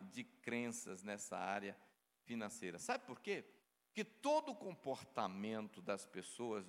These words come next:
de um modo geral, é pautado a partir daquilo que elas creem, daquilo que elas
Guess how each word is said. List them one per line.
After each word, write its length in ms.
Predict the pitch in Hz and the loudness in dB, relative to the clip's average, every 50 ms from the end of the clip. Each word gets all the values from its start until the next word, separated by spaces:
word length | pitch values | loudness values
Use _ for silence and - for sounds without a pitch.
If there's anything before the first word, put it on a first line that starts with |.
| - 85 | -10 -12
de 100 | 80 110 | -8 -6
um 40 | 110 | -4
modo 600 | 107 101 101 110 135 175 226 254 277 262 202 190 | -2 2 6 10 12 12 12 12 10 6 4 0
geral, 560 | 170 139 120 90 82 92 104 113 110 - - - - - - _ _ - | -4 -2 -2 2 4 4 4 4 2 0 -6 -14 -18 -20 -20 _ _ 2
é 100 | - 135 | 2 2
pautado 1080 | 135 - - 165 156 151 151 139 - - - - 160 165 170 170 170 165 156 151 - - | 2 4 8 10 10 10 10 8 2 -4 2 6 8 10 10 8 6 6 2 -2 0 6
a 160 | - 143 160 165 | 10 10 10 10
partir 560 | - - 151 117 - - - - - 185 196 | 10 6 4 4 4 0 -10 -10 -8 -8 0
daquilo 480 | 165 160 147 - - - 180 180 180 | 6 6 6 6 4 -2 -4 -4 -2
que 120 | 170 - 170 | 2 4 4
elas 440 | 160 165 160 147 123 113 - - - - - | 6 8 6 6 6 2 0 -2 -4 -6 2
creem, 400 | - 190 240 285 285 233 151 104 - - - - - - - - - _ _ - | 10 12 12 12 12 12 12 10 4 -4 -10 -12 -14 -16 -18 -20 -20 _ _ -4
daquilo 340 | 127 131 - - 180 196 | -4 -2 -2 -4 -6 -2
que 100 | 175 - | 2 4
elas 320 | 185 180 185 190 185 - | 6 8 8 6 6 4